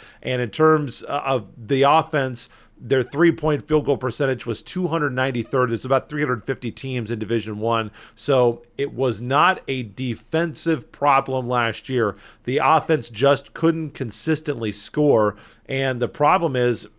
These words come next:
man, you lost guys like Ricky Council and Tyson Etienne. That's twenty-seven points per game last year. Morris Udeze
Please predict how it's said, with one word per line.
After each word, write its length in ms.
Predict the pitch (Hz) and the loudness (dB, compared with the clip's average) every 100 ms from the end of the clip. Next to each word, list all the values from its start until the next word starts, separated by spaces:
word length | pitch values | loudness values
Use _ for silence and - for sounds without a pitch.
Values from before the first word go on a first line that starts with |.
| - | -12
man, 220 | 151 143 | -10 -4
you 160 | 143 | -4
lost 460 | 127 123 165 175 - | 0 2 4 2 0
guys 300 | 143 135 120 | 0 2 2
like 140 | 110 | -4
Ricky 260 | 139 180 139 | -4 -6 -6
Council 440 | - 143 170 - 120 | -8 -6 -6 -6 -8
and 80 | |
Tyson 360 | 117 147 143 131 | 0 0 0 -2
Etienne. 500 | 127 110 131 170 143 - - | -4 -2 0 2 0 -10 -10
That's 200 | - 151 | -6 -6
twenty-seven 760 | - 151 170 143 - 156 143 113 | -8 -4 -2 -2 2 2 2 -4
points 320 | 156 160 - | -4 -4 -4
per 120 | 127 | -8
game 320 | 107 151 202 | -2 0 0
last 360 | 139 123 110 - | 2 0 0 0
year. 120 | 135 | 0
Morris 340 | 135 185 175 | 4 4 2
Udeze 680 | 135 104 139 196 139 135 131 | -2 0 4 4 4 2 2